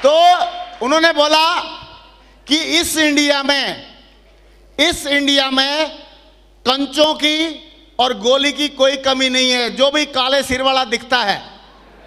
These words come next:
कंचा है, चाहे महिला हो, चाहे जेंट्स हो, अठारह साल से ऊपर,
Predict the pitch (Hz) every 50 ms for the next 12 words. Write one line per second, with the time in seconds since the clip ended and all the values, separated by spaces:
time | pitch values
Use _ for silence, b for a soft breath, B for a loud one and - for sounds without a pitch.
0 | - - - - - - - - - - 220 254 254 247 269 262 240 214 202 185
1 | 147 110 110 - - - - - - - - - - - - - - - 254 262
2 | 247 247 262 269 285 302 302 302 311 302 302 277 233 247 240 240 233 - 233 226
3 | 233 - 240 247 254 247 - 240 233 226 214 220 202 - - 175 151 - -